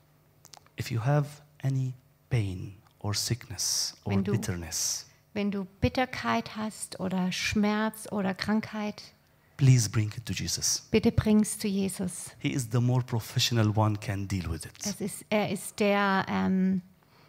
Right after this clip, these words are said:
Speaker 2: ähm, ja, der, der damit umgehen kann.
Speaker 1: He is the only one can deal with it.
Speaker 2: Der Einzige, der damit umgehen kann.
Speaker 1: And if you have any kind of pain or unforgiveness,
Speaker 2: Und wenn du Schmerz in dir trägst oder Unvergebenheit,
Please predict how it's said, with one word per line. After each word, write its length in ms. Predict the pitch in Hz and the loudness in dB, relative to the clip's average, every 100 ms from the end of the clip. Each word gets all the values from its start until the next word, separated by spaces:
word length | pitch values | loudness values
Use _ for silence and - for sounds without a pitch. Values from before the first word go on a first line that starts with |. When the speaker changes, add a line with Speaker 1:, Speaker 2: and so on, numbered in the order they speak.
| - - - _ _ _ - | -6 -4 -6 _ _ _ -12
Speaker 2:
ähm, 520 | 175 165 160 156 165 - - | -10 -10 -12 -12 -14 -16 -6
ja, 200 | 196 185 | 0 2
der, 200 | 202 196 | 4 6
der 120 | 196 | 8
damit 300 | 185 190 185 | 8 8 8
umgehen 360 | - 196 185 170 | 6 6 6 4
kann. 360 | - 165 165 151 - - | 4 4 4 2 -6 0
Speaker 1:
He 100 | 170 | 2
is 140 | 175 127 | 4 4
the 80 | 143 | 4
only 300 | - 208 143 | 6 6 4
one 240 | 110 101 98 | 2 2 -2
can 300 | - 101 90 90 - - | -2 -4 -4 -10 -20 -8
deal 300 | 107 113 90 | 0 0 0
with 140 | 85 | -2
it. 280 | 80 - - | -4 -10 0
Speaker 2:
Der 160 | 208 - | 4 6
Einzige, 460 | 208 233 - 180 | 6 6 4 0
der 160 | 175 170 | 0 0
damit 320 | 170 170 175 | 2 2 2
umgehen 360 | - 175 175 175 | 4 4 6 2
kann. 340 | - 196 185 - - - - _ _ _ _ _ _ - | 2 2 2 0 -16 -20 -20 _ _ _ _ _ _ -2
Speaker 1:
And 220 | 127 131 | 0 0
if 140 | 123 127 | -2 0
you 100 | 127 | 2
have 300 | 151 160 - - | 4 2 0 -2
any 200 | 147 160 | 2 2
kind 380 | 151 143 143 131 - | 2 2 2 2 -2
of 260 | 131 - - | -4 -6 -10
pain 400 | - 117 107 110 - | -2 0 2 -2 -4
or 320 | 139 135 123 - - | -2 0 -2 -6 -4
unforgiveness, 1500 | 143 165 170 147 - 127 107 110 104 87 85 - - - - - | 0 2 0 -4 -2 0 2 0 0 -2 -6 -4 -4 -6 -4 2
Speaker 2:
Und 160 | 196 | 2
wenn 180 | 208 208 | 4 4
du 280 | 220 214 214 | 4 2 0
Schmerz 720 | - - 226 220 226 262 - | -4 -4 2 2 2 0 -4
in 180 | - 233 | -2 0
dir 160 | 226 | 0
trägst 460 | 220 - 214 - - | -2 0 0 -2 -2
oder 260 | 208 190 - | 2 2 4
Unvergebenheit, 1300 | 220 247 - 233 208 208 214 196 208 202 196 - | 4 4 4 0 2 4 4 4 4 2 0 -4